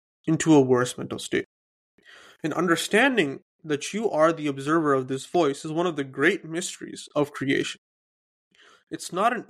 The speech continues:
easy thing to do. I still struggle with it on a daily basis myself, even though I have posters on my wall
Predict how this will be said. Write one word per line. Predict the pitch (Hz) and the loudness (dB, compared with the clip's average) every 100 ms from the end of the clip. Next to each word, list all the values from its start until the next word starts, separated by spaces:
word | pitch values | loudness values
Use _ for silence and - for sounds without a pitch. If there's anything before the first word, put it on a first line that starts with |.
| 170 | -8
easy | 156 185 | -6 -8
thing | 170 160 | -10 -12
to | 139 | -10
do. | 143 - _ _ _ _ _ | -10 -10 _ _ _ _ _
I | 165 196 | 0 0
still | 196 - 170 | 0 -2 -2
struggle | - 165 151 139 | -2 -2 0 2
with | 139 135 | 2 0
it | |
on | 131 | 0
a | 131 | 2
daily | 135 131 | 2 2
basis | 131 196 220 - - | 2 2 2 -10 -8
myself, | 131 - 214 156 - 170 | -8 0 2 2 -2 -2
even | 190 214 175 | 2 2 4
though | 202 196 | 6 6
I | 139 | 6
have | 151 139 - | 2 -6 -6
posters | - 190 175 165 | 0 2 2 0
on | |
my | 151 139 | 0 2
wall | 185 165 135 | 4 4 4